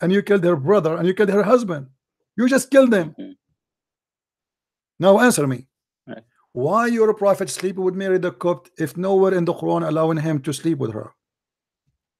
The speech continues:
Speaker 2: Um, she's, uh, either her, uh, his wife.
Speaker 1: She is not his
Speaker 2: Or,
Speaker 1: wife. Here we go. This is Jewish scholar
Speaker 2: or,
Speaker 1: saying she never mar-,
Speaker 2: or,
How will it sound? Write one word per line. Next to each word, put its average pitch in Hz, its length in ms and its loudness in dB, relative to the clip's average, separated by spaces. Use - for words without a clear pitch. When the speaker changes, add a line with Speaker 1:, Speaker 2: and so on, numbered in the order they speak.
Speaker 2:
Um, 147 960 -8
she's, 113 300 -4
uh, 107 260 0
either 110 560 -2
her, 98 140 0
uh, - 520 -10
his - 260 -2
wife. 139 400 0
Speaker 1:
She 233 120 2
is 254 100 6
not 277 160 6
his 247 160 4
Speaker 2:
Or, 247 80 4
Speaker 1:
wife. 226 280 6
Here 240 120 2
we 240 100 0
go. 208 220 4
This 202 140 2
is 190 80 -4
Jewish 233 200 -2
scholar - 280 4
Speaker 2:
or, 190 80 2
Speaker 1:
saying 202 320 -2
she 208 160 -4
never 208 260 4
mar-, 214 180 2
Speaker 2:
or, 147 140 -10